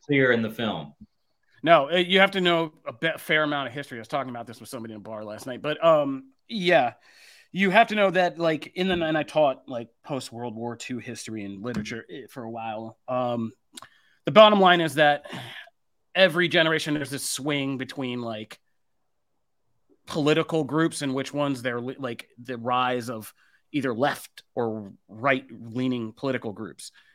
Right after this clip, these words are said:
Speaker 2: And after World War Two, er, leading into World War Two and afterwards, there was definitely, like, an American Socialist Party. And then that's where the kind of, when the Red Scare happened, that's kind of what McCarthyism and that whole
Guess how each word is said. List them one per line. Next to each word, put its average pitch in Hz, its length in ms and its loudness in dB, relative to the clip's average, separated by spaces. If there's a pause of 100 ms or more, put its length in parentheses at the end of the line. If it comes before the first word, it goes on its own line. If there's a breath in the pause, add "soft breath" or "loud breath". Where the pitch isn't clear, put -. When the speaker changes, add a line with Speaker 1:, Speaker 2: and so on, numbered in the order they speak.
(420)
Speaker 2:
And 127 480 -2 (540)
after 156 440 4
World 147 280 0
War 139 260 -4
Two, 131 500 -6
er, 131 240 -6 (120)
leading 143 300 -2
into 135 200 -6
World 131 160 -4
War 127 100 -6
Two 143 120 -6
and 127 100 -6
afterwards, 123 500 -4
there 123 140 -6
was 123 440 -8 (340)
definitely, 127 600 -4
like, 110 300 -8 (400)
an 127 80 -4
American 120 500 -2
Socialist 117 540 -6
Party. 101 440 -8
And 117 120 -8
then 110 440 -6
that's 117 260 -2
where 120 200 -4
the 113 80 -8
kind 117 220 -4
of, 104 200 -12
when 113 160 -6
the 107 60 -6
Red 110 200 -6
Scare 120 220 -6
happened, 110 380 -4
that's 110 260 -8
kind 104 240 -4
of 107 140 -12 (380)
what 123 180 2
McCarthyism 120 720 -2
and 110 80 -6
that 107 160 -4
whole 110 640 -4